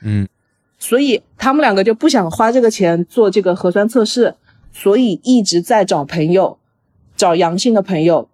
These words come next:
Speaker 2: 这样他们染上了以后，他们如果康复了，政府就会发给他们一个绿码，他们这样就可以凭绿码去上班了。就是宁愿得病，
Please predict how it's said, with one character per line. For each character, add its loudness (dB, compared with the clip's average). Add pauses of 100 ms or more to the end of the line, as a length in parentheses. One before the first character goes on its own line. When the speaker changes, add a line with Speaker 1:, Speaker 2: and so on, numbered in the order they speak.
(100)
Speaker 2:
这 0
样 2
他 0
们 2
染 0
上 0
了 2
以 0
后， -2 (400)
他 0
们 2
如 0
果 0 (100)
康 0
复 0
了， 0 (400)
政 0
府 -2
就 2
会 0
发 0
给 0
他 -4
们 0
一 -2
个 -4
绿 -2
码， -4 (260)
他 0
们 4
这 0
样 2
就 2
可 -2
以 -2
凭 -4
绿 -2
码 -2
去 -4
上 -2
班 -2
了。 -10 (420)
就 -2
是 2
宁 4
愿 4 (120)
得 2
病， -2